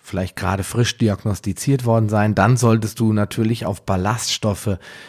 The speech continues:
jeglicher Art sowie Probiotika verzichten, um die Vermehrung der Bakterien im Dünndarm nicht noch weiter zu verstärken. In diesem Fall bist du leider gezwungen,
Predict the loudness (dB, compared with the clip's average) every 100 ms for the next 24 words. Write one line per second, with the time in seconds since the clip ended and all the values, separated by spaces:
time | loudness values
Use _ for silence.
0 | -20 -10 2 2 2 0 -2 -2 -2 -2
1 | -2 -2 -2 -2 -4 -2 -2 -2 -4 -6
2 | -8 -4 -2 -2 -4 -2 -2 -2 0 2
3 | 4 4 2 0 0 -4 -6 -2 2 4
4 | 2 -2 -12 -6 -2 0 4 4 4 4
5 | 2 0 -6 -12 0 0 2 0 -2 0
6 | 2 2 2 -2 -6 -6 -6 -2 0 -2
7 | -8 -14 -16 _ _ _ _ -20 -20 -20
8 | _ _ -4 2 4 4 4 4 2 0
9 | -8 0 0 2 2 4 4 4 2 0
10 | -2 0 0